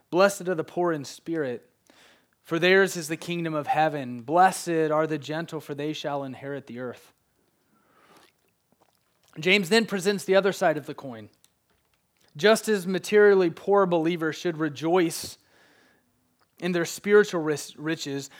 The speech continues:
the material rich in his humiliation. The idea here is that the believer who is materially well off, healthy, or otherwise physically blessed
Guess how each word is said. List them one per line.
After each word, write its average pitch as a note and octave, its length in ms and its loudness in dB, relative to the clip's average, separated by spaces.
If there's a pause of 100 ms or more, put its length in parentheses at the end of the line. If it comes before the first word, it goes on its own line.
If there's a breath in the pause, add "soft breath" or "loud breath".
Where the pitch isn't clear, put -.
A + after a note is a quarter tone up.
(140 loud breath)
the D#3 80 -4
material G3 640 4
rich F3 720 4 (480)
in F3 160 -2
his E3+ 220 -4
humiliation. C#3 840 -6 (360 soft breath)
The E3 140 4
idea E3+ 340 2
here D#3+ 220 0
is D3+ 140 -2
that D3+ 120 -6
the D3+ 80 -8
believer B2+ 720 -8 (600)
who D3 100 -6
is C#3+ 120 -6
materially E3 600 -6
well C#3 300 -2
off, A2+ 360 -6 (100)
healthy, C#3 480 -10 (100)
or B2+ 160 -8
otherwise C#3 560 -2
physically D3 560 -8
blessed B2 520 -6